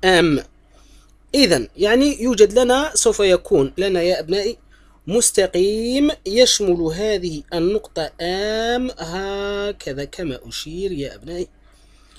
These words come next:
هذا اسمه ضالة يشمل آم أولًا، ويعامد بي سي، ها هو يعامده،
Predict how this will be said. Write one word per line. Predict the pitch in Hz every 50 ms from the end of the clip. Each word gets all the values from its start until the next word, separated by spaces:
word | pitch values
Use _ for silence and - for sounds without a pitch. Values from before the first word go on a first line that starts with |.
| - _ _ _ _ _ _ _ -
هذا | - 170 208 226 226 202 196 -
اسمه | 175 - - 190 165 147 135 135
ضالة | 131 - 214 214 196 156 120 - -
يشمل | 120 147 202 240 220 - - 180 143 127 120 - -
آم | 156 160 175 190 196 208 220 220 226 233 247 254 269 269 269 - _ _ _ _ _ _ _ _ _ _ _ _ _ _ _ - _ -
أولًا، | - - 104 104 113 139 170 202 190 - _ _ _ _ _ _ _ _ _ _ _ _ - - _ _ _ _ -
ويعامد | 120 151 196 220 220 214 202 196 196 226 233 226 220 196 160 135 120 - - - -
بي | 127 120 127 147 185 202 196 175 - -
سي، | - - - - 123 139 175 214 240 160
ها | 139 127 131 123
هو | 107 110 110
يعامده، | 107 104 104 - 120 120 120 151 175 185 - - -